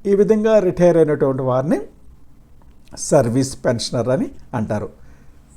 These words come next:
ఈ సర్వీస్ పెన్షనర్ రిటైర్ అయ్యాక మరి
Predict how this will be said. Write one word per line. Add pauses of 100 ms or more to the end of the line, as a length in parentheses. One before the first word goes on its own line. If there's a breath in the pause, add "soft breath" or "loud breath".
(440)
ఈ
సర్వీస్
పెన్షనర్
రిటైర్
అయ్యాక (840 soft breath)
మరి